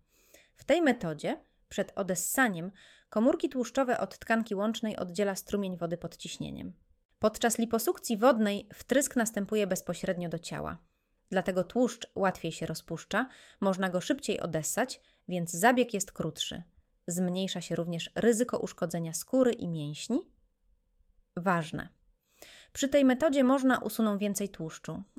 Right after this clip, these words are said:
Usuwanie jest dokładniejsze, a efekty widoczne natychmiast. W przypadku liposukcji wodnej stosuje się znieczulenie miejscowe. Liposukcja laserowa brzucha.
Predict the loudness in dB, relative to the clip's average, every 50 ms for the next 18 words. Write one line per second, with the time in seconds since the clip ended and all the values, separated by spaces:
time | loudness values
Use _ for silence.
0 | -4 -2 -2 -2 0 0 2 2 2 2 0 0 0 0 -2 -2 -4 -2 0 0
1 | 0 2 0 0 0 0 0 -2 -2 -2 -2 -2 0 0 0 -2 -2 -4 -6 -6
2 | -6 -6 -6 -4 -2 -2 -2 -2 -2 -2 -2 -2 0 0 -2 -2 -2 -4 -8 -8
3 | -8 -10 -10 _ _ _ _ _ _ _ _ _ _ _ _ _ _ _ _ _
4 | _ -20 -14 -8 -6 -2 2 2 2 2 2 0 0 0 0 0 -2 -4 -4 -4
5 | -4 -4 -6 0 4 4 4 4 4 2 -2 -4 -4 -8 -14 _ -20 _ _ _
6 | -4 0 0 0 2 2 2 2 2 2 0 2 4 6 4 6 4 2 2 2
7 | 2 0 0 0 -2 -2 -4 -6 -6 -6 -6 -6 -8 -10 -12 -14 _ _ _ _
8 | _ _ _ _ _ _ _ _ _ _ _ _ _ _ -2 0 0 0 -2 -2
9 | -2 -2 -4 -4 -2 0 0 0 0 -2 _ -2 0 0 0 -2 0 0 0 0
10 | 0 -2 -2 -4 -2 -2 -4 -4 -4 -8 -12 -12